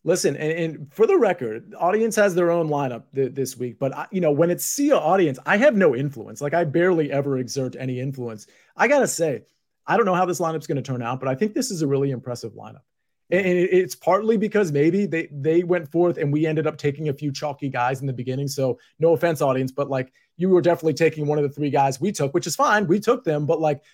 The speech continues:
usually, like, that really popular guy the audience goes for. And you, you took a couple popular guys, but I thought you made some really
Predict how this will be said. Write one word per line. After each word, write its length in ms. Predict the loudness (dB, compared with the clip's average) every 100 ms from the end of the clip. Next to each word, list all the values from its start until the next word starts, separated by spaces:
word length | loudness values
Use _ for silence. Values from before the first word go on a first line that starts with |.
| _
usually, 460 | -2 0 2 6 6
like, 240 | 6 2
that 240 | 4 2 2
really 240 | 0 0
popular 400 | 0 0 -2 -4
guy 280 | -4 -2 -2
the 120 | -4
audience 380 | -8 -6 -8 -10
goes 260 | -8 -8 -6
for. 220 | -4 -2
And 160 | -2 -4
you, 60 |
you 140 | -4 -4
took 200 | -2 0
a 80 |
couple 220 | 0 -2 -4
popular 320 | -4 -4 -4
guys, 240 | -2 -2
but 100 | 0
I 120 | -2 0
thought 260 | -2 -4
you 80 | -6
made 260 | -4 -4 -4
some 180 | -6 -2
really 360 | 0 0 -2